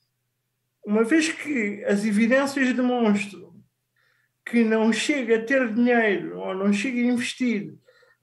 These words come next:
para ter sucesso, quais considera ele serem os principais problemas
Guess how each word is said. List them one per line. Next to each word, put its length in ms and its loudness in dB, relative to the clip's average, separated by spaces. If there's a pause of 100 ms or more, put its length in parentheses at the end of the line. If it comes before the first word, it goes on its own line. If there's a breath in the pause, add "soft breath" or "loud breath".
(120)
para 200 2
ter 220 0
sucesso, 680 -2 (960)
quais 580 2
considera 580 2
ele 300 0
serem 400 -4
os 120 0
principais 760 0
problemas 920 -4